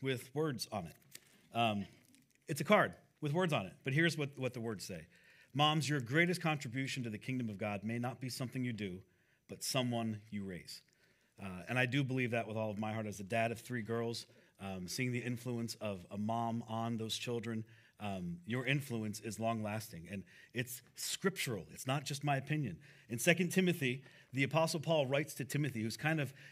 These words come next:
his spiritual son, somebody he's mentoring and raising up, and he says this about Timothy, Timothy's faith. This is Second Timothy chapter one, uh,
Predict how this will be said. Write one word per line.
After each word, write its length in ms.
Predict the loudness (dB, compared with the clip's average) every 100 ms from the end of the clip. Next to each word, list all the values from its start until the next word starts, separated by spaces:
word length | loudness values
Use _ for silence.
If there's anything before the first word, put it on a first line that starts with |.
| -4
his 180 | 0 0
spiritual 560 | 0 4 4 4 0 0
son, 320 | 0 0 -2
somebody 280 | -2 0 0
he's 160 | 0
mentoring 460 | 0 0 0 -2 -2
and 140 | 0
raising 340 | 0 0 0 0
up, 200 | -2 -4
and 80 |
he 160 | -4 -4
says 240 | -2 -2
this 220 | -2 -6 -4
about 200 | -6 -4
Timothy, 380 | -4 -4 -6 -8
Timothy's 380 | -6 -6 -4 -6
faith. 320 | -6 -6 -8
This 160 | -10 -8
is 140 | -8 -10 -20 -10
Second 340 | 2 2 4
Timothy 480 | 2 0 0 -2 -2 -8 -18 0
chapter 340 | 2 2 2
one, 340 | 0 0 0
uh, 260 | -2 -4